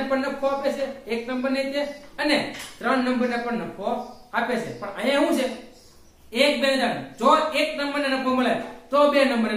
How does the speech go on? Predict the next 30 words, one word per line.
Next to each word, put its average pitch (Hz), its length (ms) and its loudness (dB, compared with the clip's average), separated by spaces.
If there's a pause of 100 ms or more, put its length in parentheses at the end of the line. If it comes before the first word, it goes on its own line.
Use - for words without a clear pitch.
નફો 202 140 -4
મળે, 202 240 -4 (300)
અને 190 80 -8 (100)
જો 240 100 6 (140)
બે 294 160 4
નંબરને 247 300 0
નફો 214 280 -2
મળે 226 140 2 (140)
તો 254 80 -2 (120)
ત્રણ 220 200 -2
નંબરને 185 240 -6
નફો 170 300 -6 (340)
મળે. 208 180 0 (140)
ઈ 240 160 -4
પ્રકારનો 196 320 -4
દાખલો - 280 -8 (280)
છે. 226 160 -6 (300)
તો 214 100 -10
આવા 285 280 4
સંજોગોમાં 269 580 0
તમને 247 220 -4
જ્યારે 226 180 0
રકમ 220 220 -6 (160)
કે 247 100 0 (160)
તો 196 60 -10 (100)
તમારે 220 260 -4 (240)
જે 233 160 0
ભાગીદાર 226 480 -2
ક્રમશઃ 190 320 -8
આપ્યા 208 300 -4